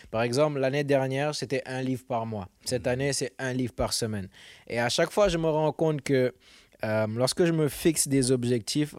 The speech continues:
Speaker 1: chaque année, c'est par rapport à l'environnement dans lequel j'étais l'année, l'année qui passait.
Speaker 2: Mm-hmm.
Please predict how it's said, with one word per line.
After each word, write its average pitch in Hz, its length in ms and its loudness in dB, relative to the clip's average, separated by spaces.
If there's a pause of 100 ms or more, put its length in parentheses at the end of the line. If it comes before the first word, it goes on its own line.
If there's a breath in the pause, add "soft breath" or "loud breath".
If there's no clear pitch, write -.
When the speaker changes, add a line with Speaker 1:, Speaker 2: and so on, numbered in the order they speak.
Speaker 1:
chaque 139 360 2
année, 127 320 0 (600 loud breath)
c'est 131 160 -2
par 147 200 4
rapport 160 500 6
à 131 200 0
l'environnement 139 760 2
dans 127 160 0
lequel 127 360 0
j'étais 123 340 0
l'année, 120 400 -2 (160)
l'année 123 320 -4
qui - 180 -8
passait. 110 400 -2 (180)
Speaker 2:
Mm-hmm. 98 120 -16